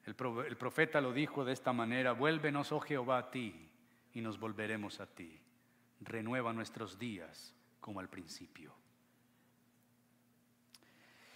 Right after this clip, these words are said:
La segunda petición, "Sácianos por la mañana con tu misericordia, cantaremos con gozo y nos alegraremos en nuestros días".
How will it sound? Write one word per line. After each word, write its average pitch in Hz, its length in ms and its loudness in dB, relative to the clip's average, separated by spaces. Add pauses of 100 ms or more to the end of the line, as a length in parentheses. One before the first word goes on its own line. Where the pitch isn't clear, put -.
(720)
La 127 80 -6
segunda 202 420 2
petición, 113 640 -2
"Sácianos 180 640 4
por 165 220 2
la 165 80 8
mañana 156 480 6
con 131 180 0
tu 131 80 0
misericordia, 123 840 0
cantaremos 123 640 0
con 120 220 -2
gozo 123 320 0
y - 20 -2
nos - 180 -2
alegraremos 120 580 0
en 120 60 -2
nuestros 113 400 -6
días". 127 460 2